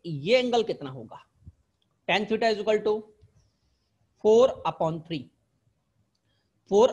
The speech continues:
upon three, ठीक है ना। अच्छा, तो ये angle निकल जाए। अच्छा, ये angle कितना होगा, नाइंटी। अच्छा, दे-, ए-, एक तरह से अलग देखते हैं, ये नाइंटी होगा। Second approach और लगाता हूँ, बजाय ये निकालने के, अलग तरीके से निकाल लेते हैं,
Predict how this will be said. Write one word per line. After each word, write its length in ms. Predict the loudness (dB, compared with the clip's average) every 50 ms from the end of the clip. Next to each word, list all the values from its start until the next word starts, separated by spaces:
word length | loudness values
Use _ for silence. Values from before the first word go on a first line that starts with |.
| 0
upon 320 | -4 -8 -6 -6 -6 -6 -6
three, 220 | -6 -6 -6 -6 -8 -14 -20 _ _ _ _ _
ठीक 120 | -8 -4 -4
है 60 | -2
ना। 160 | -2 -4 -6 -10 -14 _ _ _ _ _ _ _ _ _ _ _ _ _ _ _ _ _ _ _ _ _ _ -14
अच्छा, 420 | -14 -14 -14 _ -4 -2 0 0 0 -2 -6 -16 _ _ _ -10
तो 60 | -10
ये 320 | -8 -8 -4 0 2 2
angle 220 | 4 4 2 0 2
निकल 200 | 2 2 2 2
जाए। 160 | 2 0 0
अच्छा, 260 | -2 -8 -12 -10 -10 -8 -4
ये 180 | 0 2 2
angle 180 | 4 4 2 0
कितना 220 | 0 -2 -4 -4
होगा, 200 | -4 -2 -2 -4 -6 -8 -12 _ _ _ _ _ _ _ _ _ _ _
नाइंटी। 420 | -8 -8 -6 -6 -6 -8 -10 -10 -12 _ _ _ _ _ _ _ _ _ _ _ _ _ _ _ _ _ _ _ _ -18
अच्छा, 140 | -16 -16
दे-, 200 | -12 -10 -12 -6
ए-, 460 | -2 0 2 2 4 4 2 2 0 -2
एक 160 | -4 -6 -4 -4
तरह 120 | -2 0
से 80 | 2 2
अलग 420 | 2 0 -2 -4 -4 -4 -2 -2
देखते 260 | -2 -4 -6 -8 -12
हैं, 80 | -12 -8
ये 160 | -6 -6 -4
नाइंटी 300 | -4 -4 -4 -4 -4 -2
होगा। 260 | -2 -2 -2 -4 -8 -12 -16 _ _ _ _ _ _ _ _ _ _ _ _
Second 300 | -8 -6 -4 -2 -2 -2
approach 260 | -2 -2 -2 -2 0
और 60 | 0 0
लगाता 360 | 0 0 -2 -4 -6 -6 -6
हूँ, 60 | -6
बजाय 180 | -4 -4 -4 -4
ये 80 | -4 -4
निकालने 360 | -6 -6 -6 -6 -6 -8 -8
के, 100 | -10 -10
अलग 260 | -8 -6 -6 -6 -6
तरीके 180 | -8 -8 -8 -8
से 60 | -10
निकाल 240 | -10 -10 -12 -12 -14
लेते 200 | -16 -20 -20 -20
हैं, 80 | -20